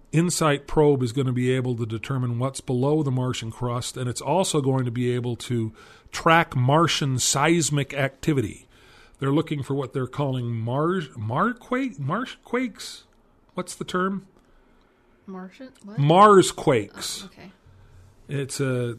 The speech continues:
Speaker 1: the New York Times uses the word Marsquakes as if it's actually in the lexicon. It doesn't even capitalize it.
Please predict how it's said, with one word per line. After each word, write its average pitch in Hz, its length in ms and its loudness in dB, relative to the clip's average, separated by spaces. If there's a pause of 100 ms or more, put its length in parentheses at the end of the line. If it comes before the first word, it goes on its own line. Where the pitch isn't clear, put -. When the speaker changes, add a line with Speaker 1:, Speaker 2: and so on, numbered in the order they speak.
(160)
Speaker 1:
the 135 260 -2
New 170 120 4
York 190 240 2
Times 156 420 2
uses 143 380 0
the 135 80 2
word 131 320 2
Marsquakes 135 1000 2
as 120 160 -2
if 120 140 -2
it's 123 140 -4
actually 131 560 0
in 127 140 2
the 120 60 0
lexicon. 120 600 -6
It 123 40 -10
doesn't 131 200 -4
even 127 200 -2
capitalize 113 680 -6
it. - 80 -20